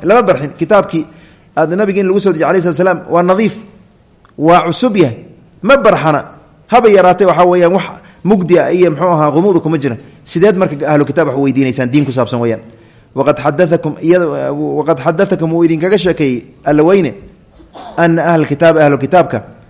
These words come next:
"xaddathakum," riwaayaadka qaar, "xaddathakum Allah," baa ku taal. Riwaayaadka qaar, "wa fii ghayri hadha alxadiid," wa Ilaahay baa u sheegay weeyaan. "Xaddathakum," markii, yacni Allah weeyaan. "Waqad xaddathakum," wuu idiin sheegay Alla weyne,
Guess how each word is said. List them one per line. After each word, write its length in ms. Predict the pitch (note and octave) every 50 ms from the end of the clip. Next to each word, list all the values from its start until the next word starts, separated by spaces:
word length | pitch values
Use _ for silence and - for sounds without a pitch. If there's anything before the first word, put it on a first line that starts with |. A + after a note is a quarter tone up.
| _ _ _ _ _ _ _ _ _ _ _ _
"xaddathakum," 480 | - - C#3 C#3 F3+ E3 D#3+ D3 C3 C3
riwaayaadka 360 | C3 C3+ C#3 D#3 E3+ E3 - -
qaar, 120 | D#3 D3+ B2+
"xaddathakum 440 | C3+ C3 D#3+ E3 B2+ - - C3+ C3 C3+
Allah," 180 | D3 C#3+ C3
baa 100 | A#2 A#2
ku 100 | A2+ A#2+
taal. 180 | A2+ B2 G#2+ G2 - - - - - _ _ _
Riwaayaadka 440 | A#2 A#2+ B2+ C#3 D3 D3 - - B2
qaar, 180 | B2+ D3+ C3 A2 - - - - _ _ _ _ -
"wa 80 | A2+ A2+
fii 140 | - C3+ C3
ghayri 300 | C#3+ E3 E3 D3+ C#3+ C#3+
hadha 280 | G#2+ B2+ C#3+ D3+ D3
alxadiid," 320 | D3 - C3+ C#3 F#3 E3+ - - - - - - - - - - _
wa 100 | - C3
Ilaahay 240 | D3 D#3+ E3+ D3+ C#3+
baa 100 | B2+ C3
u 60 | C3+
sheegay 260 | C3 - B2+ A#2 A#2
weeyaan. 180 | A#2 A2+ A2 G2+ -
"Xaddathakum," 360 | C#3 C#3 F3+ D#3+ E3 - D#3+
markii, 300 | E3 F3 E3+ - C3 -
yacni 220 | B2 B2+ B2 D3+ E3+
Allah 260 | D3+ D3 D3 D3+ C3+ B2
weeyaan. 260 | A#2 A#2 A2+ G#2+ G#2 - - - - _ _ _ _ _ -
"Waqad 200 | C#3 C3+ D#3 C3+
xaddathakum," 480 | C3+ D#3+ D#3 F#3+ F#3+ F#3 - E3 E3+ E3
wuu 100 | E3 E3
idiin 160 | E3 F#3+ F#3
sheegay 220 | F3+ F3+ E3+ D#3
Alla 160 | D#3 D#3+ D#3+
weyne, 320 | E3 G3 G#3 F#3+ D#3 A#2+